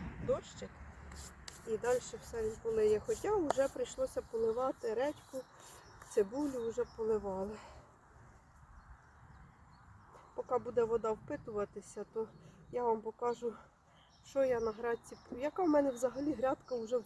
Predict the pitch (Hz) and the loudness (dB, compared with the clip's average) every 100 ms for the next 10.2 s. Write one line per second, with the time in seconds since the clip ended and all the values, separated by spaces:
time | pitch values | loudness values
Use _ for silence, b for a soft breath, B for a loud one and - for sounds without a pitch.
0 | - 247 233 214 180 - - b b b | -4 -4 0 2 0 -2 -12 b b b
1 | - 233 247 240 240 247 247 - - 233 | 2 6 6 4 0 -4 -6 -6 0 2
2 | 226 b b - 247 226 190 - 202 196 | 2 b b -6 2 4 2 -2 -6 -4
3 | 190 190 208 214 202 214 269 330 269 247 | -4 0 2 2 2 2 4 4 4 2
4 | 247 247 - 240 226 226 214 214 208 202 | 4 4 2 -4 -2 2 2 2 2 0
5 | 196 190 196 190 180 - - 208 _ _ | -2 -4 -4 -4 -8 -12 -20 -20 _ _
6 | _ _ _ _ _ - - _ _ _ | _ _ _ _ _ -20 -20 _ _ _
7 | _ _ _ _ _ _ - - - - | _ _ _ _ _ _ -20 -20 -20 -20
8 | _ - - 285 - 247 220 226 220 214 | _ -20 -2 0 6 10 12 12 10 8
9 | 233 214 208 214 208 202 202 254 285 - | 10 12 12 12 12 12 12 10 10 8
10 | - | 0